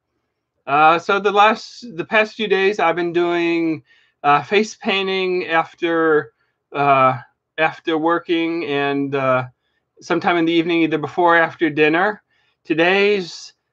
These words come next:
theme face paint, um, was a zebra unicorn. I had told people on Facebook Live, uh, that my idea yesterday had been to do a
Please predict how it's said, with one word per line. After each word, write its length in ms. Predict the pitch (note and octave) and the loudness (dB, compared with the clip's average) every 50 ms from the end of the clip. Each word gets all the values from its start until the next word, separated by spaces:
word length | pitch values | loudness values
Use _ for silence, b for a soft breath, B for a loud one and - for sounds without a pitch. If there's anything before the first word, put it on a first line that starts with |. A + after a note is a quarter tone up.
| _ _ _ _ | _ _ _ _
theme 260 | - G#3+ G#3+ G#3 G3 | 0 2 2 2 2
face 340 | - - F#3+ F#3 G3+ G3+ - | 0 0 2 2 0 0 -4
paint, 680 | - _ - G#3+ F#3 F#3 F#3+ F#3+ F#3 - - - - _ _ _ _ _ _ _ _ _ _ _ _ _ _ _ _ _ _ _ _ _ _ _ _ _ _ _ _ _ _ _ | -14 _ -6 -4 -2 -2 -2 -4 -6 -12 -18 -20 -20 _ _ _ _ _ _ _ _ _ _ _ _ _ _ _ _ _ _ _ _ _ _ _ _ _ _ _ _ _ _ _
um, 640 | C#3 C#3+ D3 C#3+ C#3+ C#3+ C#3+ C#3 C3+ B2 B2+ - _ _ _ _ _ - - _ _ _ - | -6 -2 0 0 2 2 0 0 -4 -6 -10 -16 _ _ _ _ _ -20 -20 _ _ _ -2
was 320 | D3 E3 G3 G3+ G#3 G#3 | 2 4 4 4 2 0
a 380 | F3+ D#3+ F3 E3+ E3 D#3+ D#3+ D#3 | 0 2 4 4 4 4 4 2
zebra 640 | D3+ D#3 F#3 A#3 B3 A3+ A#3 A#3 A#3 A#3 A#3 A3+ G#3+ | 0 -2 0 0 2 4 4 6 6 6 6 4 4
unicorn. 880 | G3+ G3 G3+ G3 F#3 E3 - - F3 C#3 B2 A#2+ A2+ A2 G2+ G2+ - _ _ _ _ _ _ _ | 2 -2 -4 -4 -4 -4 -4 -4 -4 -2 -2 -2 -4 -6 -10 -14 -18 _ _ _ _ _ _ _
I 140 | - D3+ E3 | -2 0 2
had 160 | D#3+ D#3+ D3+ | 2 2 0
told 220 | - - G3+ F#3+ F#3 | 0 -2 -2 -2 -2
people 320 | - G#3+ G#3 G#3 - G3 | -2 -4 -4 -2 0 2
on 320 | F#3 F3+ F3 F3 E3+ E3+ D#3+ | 2 2 2 0 0 -2 0
Facebook 480 | - G3 G3+ G#3 - - G#3 - - | 2 2 2 0 0 -4 -4 -4 -2
Live, 520 | F3 F3 E3 E3+ F3 F#3 G3 F#3+ F#3 E3 - - | 0 0 2 2 2 2 0 -2 -4 -8 -12 -6
uh, 240 | - E3+ D#3 D3+ D3+ | -2 0 0 0 0
that 280 | C#3+ D3 D3 D3+ D3 C#3 | 0 2 2 2 2 0
my 300 | D3+ D3+ C#3+ C#3+ C#3+ C#3+ | -2 -2 0 2 2 2
idea 320 | D3 C#3+ D3 E3+ E3+ D#3+ | 2 0 -2 -2 -2 -2
yesterday 760 | D#3+ D#3 E3 E3 E3 - - F#3+ E3+ E3 D#3+ D#3+ D#3 D#3 D3+ | 0 0 -2 -4 -4 -6 -8 -8 -4 -2 0 0 0 0 -2
had 260 | C#3+ D#3+ E3 F3+ F3+ | 0 0 0 0 0
been 200 | F3+ F3+ F3 E3+ | 0 -2 -4 -4
to 120 | D3 - D#3+ | -6 -8 -8
do 400 | D3 D#3 D#3 D#3 D#3 D#3 D#3 C#3+ - | -6 -4 -2 -2 -2 -2 -4 -4 -2
a 480 | C#3+ C#3+ C#3 C#3 C#3 C#3 C3+ B2 B2+ | -2 0 0 0 0 0 -2 -4 -8